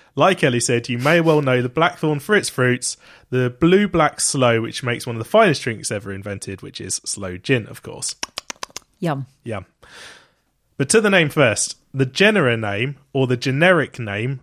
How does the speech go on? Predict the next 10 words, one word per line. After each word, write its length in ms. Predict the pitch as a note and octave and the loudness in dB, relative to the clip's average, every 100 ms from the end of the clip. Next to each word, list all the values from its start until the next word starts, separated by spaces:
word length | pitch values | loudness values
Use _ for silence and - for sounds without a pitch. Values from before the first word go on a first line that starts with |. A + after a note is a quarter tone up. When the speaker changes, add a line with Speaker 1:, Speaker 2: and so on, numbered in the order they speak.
| _ | _
Speaker 1:
Prunus, 600 | - C3 A#2 G2+ C3+ - - _ | -2 0 0 -2 -4 -4 -8 _
comes 260 | - B2+ B2 | -4 -4 -2
from 220 | C3 B2+ | -2 -2
the 80 | B2+ | -2
Latin 380 | C3 - E3 E3+ _ | -2 0 -2 -4 _
prunum, 440 | C4 C#4 C3 G#2 - | 2 2 2 -2 -8
meaning 380 | C3 B2 A#2 A#2 - | -8 -4 -4 -6 -10
plum 320 | - G3 G3 F3 | 0 2 2 0
or 280 | C3+ C3+ C3 | 0 2 0
prune. 360 | - A#2+ F#2 | -2 -4 -4